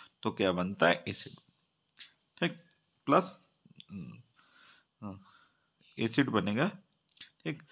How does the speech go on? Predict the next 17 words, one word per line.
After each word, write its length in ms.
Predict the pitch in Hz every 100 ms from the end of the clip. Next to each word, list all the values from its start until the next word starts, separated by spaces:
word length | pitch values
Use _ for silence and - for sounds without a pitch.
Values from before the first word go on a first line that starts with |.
| - - _ _ _ -
आप 200 | 147 147
कैसे 240 | 123 113
करेंगे? 460 | 131 113 104 117 160
डाइल्यूट 460 | 135 101 101 107 107
एचसीएल 400 | 101 113 104 123
है 240 | 175 - - _
तो 160 | 123 -
इसकी 240 | 120 - 104
रिएक्शन 300 | 98 - 92
करा 240 | 110 117
दो 180 | 120 120
सिंपल, 400 | - 110 113 113 - _ -
यहाँ 160 | 104 98
से 180 | -
जो 100 | 98
ब्रेक 320 | 95 92 98 123
करेगा 480 | 135 151 135 -